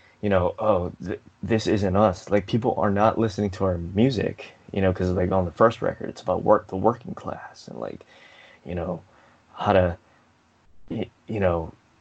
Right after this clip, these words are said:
how to protest and stuff like that. Um, and so with this record, they, they, they wanted to change that. They wanted to be like, "No, w-, w-,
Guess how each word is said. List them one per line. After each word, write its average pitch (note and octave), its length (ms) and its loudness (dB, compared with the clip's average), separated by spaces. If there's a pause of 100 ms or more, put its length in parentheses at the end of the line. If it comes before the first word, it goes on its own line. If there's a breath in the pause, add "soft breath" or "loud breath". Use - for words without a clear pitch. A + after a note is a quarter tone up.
(880)
how - 200 0
to F#2 440 6
protest - 680 2 (100)
and F2 80 -18
stuff - 280 -10
like G#2 140 -2
that. B1+ 300 0 (1400)
Um, G2 460 4 (1400 loud breath)
and G#2+ 120 2
so B2+ 160 6
with G#2+ 200 6
this F#3 260 4
record, E2+ 420 2 (500 soft breath)
they, G#2+ 240 4 (680)
they, G2+ 280 4
they G2 420 0
wanted G#2+ 300 4
to G#2 100 -2
change A2+ 320 2
that. F#2 160 4
They F#2+ 80 4
wanted G2+ 200 4
to G2+ 80 -10
be A2 100 6
like, G2 160 4
"No, G#2+ 280 6
w-, G2 200 2
w-, G#2 240 0